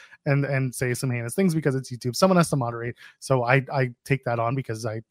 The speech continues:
I offered to do that. So I do that. Shout out to that one person who wa-, and I doubt they're watching this one. Uh, but just a, a wall of comments, including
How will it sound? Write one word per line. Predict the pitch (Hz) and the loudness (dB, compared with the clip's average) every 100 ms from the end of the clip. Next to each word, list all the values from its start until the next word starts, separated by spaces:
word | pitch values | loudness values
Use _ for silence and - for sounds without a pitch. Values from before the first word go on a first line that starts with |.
| _ - | _ 0
I | 160 | 4
offered | 196 127 | 4 2
to | 107 | -4
do | 117 | -6
that. | - - _ - _ | -8 -20 _ -20 _
So | - | 8
I | 220 | 8
do | 202 | 8
that. | 143 - _ _ _ - | 6 2 _ _ _ -2
Shout | - 285 | 6 8
out | 311 | 10
to | 190 | 8
that | 156 | 8
one | 151 151 151 | 6 4 6
person | 131 107 - 147 175 _ _ - 202 160 | 2 0 -4 -6 -8 _ _ -16 -6 4
who | 170 | 8
wa-, | 185 214 | 8 8
and | 165 | 6
I | 160 | 2
doubt | 139 170 | 4 4
they're | 190 | 4
watching | 175 165 135 123 | 2 2 0 -4
this | 113 - | -6 -10
one. | 143 - - - _ _ - - _ _ - | -14 -16 -20 -20 _ _ -20 -20 _ _ 4
Uh, | 185 | 4
but | 196 | 4
just | 170 226 165 | -2 2 2
a, | 123 - - | 0 -8 -2
a | 202 151 | 6 6
wall | 139 156 220 240 247 247 | 6 6 6 8 6 4
of | 214 | 2
comments, | 208 175 147 135 131 | 4 4 4 0 -2
including | 160 180 175 156 | -4 2 4 4